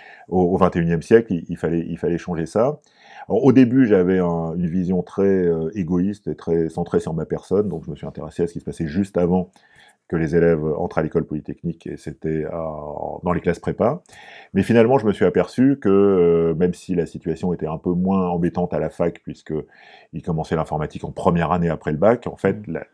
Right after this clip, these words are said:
Speaker 1: le problème était le même et juste décalé de deux ans. Et donc, que c'était pas juste les classes prépa qu'il fallait changer, mais aussi le, le, le lycée. Et à ce moment-là, j'ai, j'ai rencontré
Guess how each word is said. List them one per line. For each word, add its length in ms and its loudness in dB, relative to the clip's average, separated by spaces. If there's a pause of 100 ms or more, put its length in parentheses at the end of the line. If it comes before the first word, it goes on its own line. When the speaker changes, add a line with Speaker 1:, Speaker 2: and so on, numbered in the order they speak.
(140)
Speaker 1:
le 100 -12
problème 300 -4
était 140 -6
le 60 -4
même 260 2
et 40 -6
juste 160 -8
décalé 320 -2
de 60 -10
deux 240 -2
ans. 160 -4 (520)
Et 40 -6
donc, 160 2
que 80 0
c'était 220 -2
pas 100 6
juste 180 0
les 60 0
classes 180 -2
prépa 300 -2
qu'il 160 -16
fallait 200 -8
changer, 360 -2
mais 100 0
aussi 300 -6
le, 380 -2
le, 280 -6
le 160 2
lycée. 460 2 (640)
Et 500 4 (180)
à 100 2
ce 100 4
moment-là, 320 6
j'ai, 240 0
j'ai 100 -2
rencontré 840 2